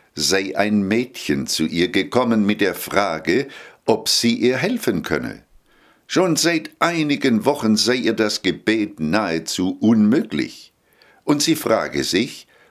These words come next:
ob sie noch ein Gotteskind sei. Beide überlegten miteinander, ob sich nicht in der Bibel ein Wort finden lässt, das ihnen beiden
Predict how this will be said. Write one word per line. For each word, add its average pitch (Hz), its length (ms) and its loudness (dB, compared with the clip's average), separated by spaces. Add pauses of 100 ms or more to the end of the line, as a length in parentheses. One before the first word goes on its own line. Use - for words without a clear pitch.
(120)
ob - 240 2
sie 95 220 0
noch 90 400 -2
ein 139 380 -2
Gotteskind 76 840 -4
sei. 58 320 -6 (1400)
Beide 135 520 2
überlegten 80 1120 0
miteinander, 98 1000 2 (300)
ob 139 180 2
sich - 240 0
nicht 165 260 -2
in 147 120 2
der 127 140 2
Bibel 104 500 2
ein 120 400 0
Wort 180 380 -2
finden 76 560 0
lässt, 95 480 -2 (320)
das 101 380 -2
ihnen 113 580 0
beiden 92 720 0